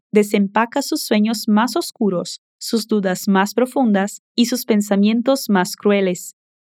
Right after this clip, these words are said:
"Todo el tiempo mantiene las cosas lo suficientemente enigmáticas como para mantener la tensión y la especulación". Bueno, supongo que hay que escucharlo para contarlo, ¿no?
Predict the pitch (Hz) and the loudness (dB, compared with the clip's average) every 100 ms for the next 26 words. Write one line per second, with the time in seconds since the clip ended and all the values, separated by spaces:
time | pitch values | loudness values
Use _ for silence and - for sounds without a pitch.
0 | _ - 277 302 302 - 294 294 311 262 | _ 4 4 4 0 0 0 2 2 2
1 | 220 240 247 294 294 - 247 254 262 226 | 2 2 2 2 -2 0 0 0 -2 0
2 | 208 208 202 202 - 240 269 339 294 277 | -2 -2 -6 -6 -2 -2 0 2 2 2
3 | 285 254 202 214 233 240 208 180 - - | 2 0 2 2 0 -2 -4 -4 -4 0
4 | 208 208 208 202 202 202 220 202 220 277 | 2 2 0 0 0 0 2 0 2 0
5 | 294 240 202 - 208 277 _ - 214 196 | 0 0 0 -2 -2 -2 _ 0 2 2
6 | - 190 185 170 - 190 175 170 _ _ | -2 -2 0 -2 0 -2 -2 -6 _ _
7 | _ 214 214 196 214 302 - - 208 190 | _ 2 4 4 0 -4 -6 -4 2 2
8 | 190 214 247 202 214 - 254 202 175 202 | 2 2 2 0 -2 -4 -2 2 2 2
9 | - 185 185 190 226 330 269 190 190 294 | 0 -2 0 0 2 2 2 0 -2 -4